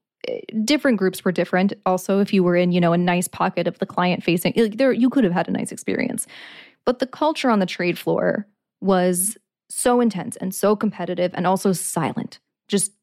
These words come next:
dead silent, no eye contact. Everyone's, like, silently clacking their little keys and emailing each other things, and everybody's, like, aggressively C Cing each other. And it's kind of a blame-seeking framework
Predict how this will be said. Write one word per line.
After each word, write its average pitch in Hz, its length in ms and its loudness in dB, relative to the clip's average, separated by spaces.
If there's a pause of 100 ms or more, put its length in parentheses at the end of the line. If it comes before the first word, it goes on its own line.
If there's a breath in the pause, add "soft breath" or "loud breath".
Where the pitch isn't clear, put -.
(140)
dead 196 260 0
silent, 185 460 0
no 190 220 4
eye 190 140 2
contact. 185 520 -6
Everyone's, 202 260 2
like, 196 140 -4
silently 190 680 0 (200)
clacking 196 360 0
their 196 120 2
little 190 180 2
keys 185 440 0
and 185 140 2
emailing 185 400 4
each 180 160 2
other 180 240 2
things, 185 320 0
and 180 200 2 (460 loud breath)
everybody's, 196 460 2
like, 180 140 0
aggressively 180 500 0
C 185 200 0
Cing 180 340 4
each 180 200 2
other. 185 300 4
And 165 220 0 (800 soft breath)
it's - 180 -2
kind 196 180 0
of 185 80 2
a 185 60 4
blame-seeking 196 840 2
framework 214 640 2